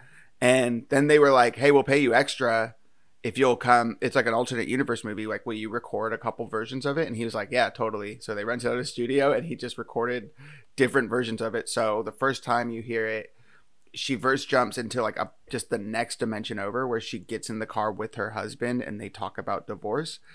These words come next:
And in the background, they're playing a country version of it. And it's, like, very slow, like, country ballad. And then, um, the other time, I think there's two other times you hear it. Um, but the other one that's very important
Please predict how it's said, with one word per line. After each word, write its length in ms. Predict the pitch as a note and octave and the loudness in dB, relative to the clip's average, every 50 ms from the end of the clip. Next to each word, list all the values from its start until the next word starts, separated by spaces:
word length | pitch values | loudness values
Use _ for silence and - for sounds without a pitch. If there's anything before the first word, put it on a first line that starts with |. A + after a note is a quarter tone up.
| - - - - - | -20 -20 -20 -10 -6
And 120 | - C3 B2+ | -2 0 0
in 100 | B2+ A#2+ | 0 0
the 60 | A2+ | -2
background, 600 | G#2 - A#2 A#2 B2 - B2+ A#2 A#2 A2+ A2 G2+ | 0 2 2 2 2 2 2 2 2 0 -2 -4
they're 140 | G2+ A#2+ A2 | -4 -4 -4
playing 260 | - - A2+ A2+ G#2+ | -4 -4 -6 -4 -4
a 80 | G2+ G#2 | -6 -6
country 400 | - - G#2+ A2+ A2+ - C3+ C3 | -4 -4 -4 -4 -2 -2 -2 0
version 380 | C3 C3+ C#3 C#3+ C#3+ D#3 D3 | 2 2 2 2 0 0 -2
of 140 | D3+ D3+ D3 | -2 0 0
it. 260 | E3+ F3 F#3 - - - - - - - - - | -2 -4 -4 -8 -12 -18 -20 -20 -20 -20 -10 -6
And 140 | - A#2 A2+ | -4 -4 -4
it's, 240 | A2 - - - - - | -4 -6 -8 -10 -10 -8
like, 220 | - G#2 G#2 - - | -8 -8 -8 -6 -4
very 260 | B2 A#2+ A#2+ B2 B2 | -4 -2 0 0 -2
slow, 1080 | A#2+ - - - A#2+ A2+ A2+ A#2 A2+ A#2 A#2+ A#2+ B2 B2 B2 B2 A#2+ A#2+ A#2+ A#2+ A#2+ - | -2 -4 -4 -4 -4 -2 0 0 2 2 2 2 2 2 0 0 -2 -2 -2 -4 -6 -6
like, 260 | - A#2 A2+ A2+ - | -4 -4 -4 -4 -6
country 380 | - E3+ - B2+ A2+ - B2+ A#2 | -6 -4 -4 -4 -2 -2 -4 -2
ballad. 560 | A2 - G#2+ G2+ G#2+ A#2+ B2+ C#3+ D#3+ E3 F3 - - - - - - - - - _ | 0 0 0 0 2 2 2 0 0 -2 -6 -14 -18 -20 -20 -20 -20 -20 -20 -20 _
And 180 | - C3+ C3 B2+ | -6 -4 -2 0
then, 340 | B2+ B2+ B2 B2 A#2+ A#2+ - - | 2 2 2 0 0 -2 -2 2
um, 520 | C3 B2 A#2 A#2 A2+ A2+ A2+ A2 G#2+ A2 - - - - - - - - - - - | 4 4 4 4 4 2 -2 -4 -6 -8 -10 -14 -20 -20 -20 -20 -20 -20 -20 -6 -2
the 160 | C3 B2 B2 | 2 4 6
other 220 | B2 C3 C3 D3+ C#3+ | 6 8 8 8 6
time, 540 | - - C3 B2+ B2 B2 B2 A#2+ A#2+ A#2 - - - - - | 6 4 4 6 6 4 2 0 -4 -6 -10 -14 -16 -12 -12
I 60 | - | -4
think 160 | - D3+ D3 | -2 0 0
there's 200 | C#3 B2+ - - | 0 0 -2 -4
two 240 | - - - E3 E3+ | -6 -2 0 4 4
other 120 | E3+ E3 D#3 | 4 4 2
times 200 | D3 C3+ A#2+ A2+ | 0 -2 -2 -2
you 60 | A2+ A2 | -4 -4
hear 180 | A2+ G#2 G2+ | -4 -4 -4
it. 160 | G2+ - - - - | -6 -8 -10 -10 -8
Um, 500 | - A#2 A#2 A2+ A2 A2 G#2+ G#2 A2 A2+ - - - - - - - - - - - | -4 -4 -4 -4 -4 -6 -8 -10 -14 -16 -18 -20 -20 -20 -20 -20 -20 -20 -20 -6 -4
but 160 | - A#2+ - | -2 0 2
the 200 | - B2+ - - | 2 2 6 6
other 200 | D3 D3 D#3 D#3+ | 8 8 10 10
one 120 | D3+ D3 C3+ | 8 8 6
that's 180 | C3 A#2 A#2 | 6 2 0
very 400 | A2 G#2 A#2 A#2 A#2 A#2 A#2 A2 | -2 0 0 2 2 2 2 0
important 600 | G#2+ A2 A2 - A2+ A2+ G#2+ - A2+ A2 G#2 - | -2 -2 -4 -2 -2 -2 -2 -2 -6 -8 -10 -12